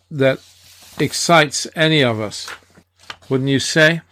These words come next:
Let's just go over the ground again. I mean, we have a really worrying situation in the world at the moment. And one of these is gonna become Prime Minister of Britain, Rishi Sunak, Penny Mordaunt,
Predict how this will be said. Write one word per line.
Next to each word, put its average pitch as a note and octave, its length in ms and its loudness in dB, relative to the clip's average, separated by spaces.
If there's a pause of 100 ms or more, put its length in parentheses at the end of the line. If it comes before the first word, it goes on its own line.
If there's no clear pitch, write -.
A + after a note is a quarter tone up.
(100)
Let's - 220 -10
just D3+ 200 -4
go D3 320 4
over C#3+ 200 4
the C#3 100 2
ground C#3+ 480 2
again. C#3 460 0 (560)
I A#2+ 160 -2
mean, B2+ 240 0
we C3 160 4
have C3 440 2 (180)
a B2 100 -4
really D3+ 360 2
worrying B2+ 540 2
situation C#3+ 720 -2
in G#2+ 140 -8
the G#2 100 -4
world A2+ 340 -6
at B2 100 -12
the A2+ 60 -6
moment. A2+ 480 -2 (200)
And C3 180 2
one D#3+ 140 6
of B2 140 2
these A#2 460 -2 (580)
is - 80 -20
gonna B2 240 0
become A2+ 500 -2 (300)
Prime C#3 260 2
Minister A#2 400 0
of A2 100 -2
Britain, G#2+ 380 0 (260)
Rishi B2 380 2
Sunak, A2 800 0 (380)
Penny C3 360 4
Mordaunt, A2 580 0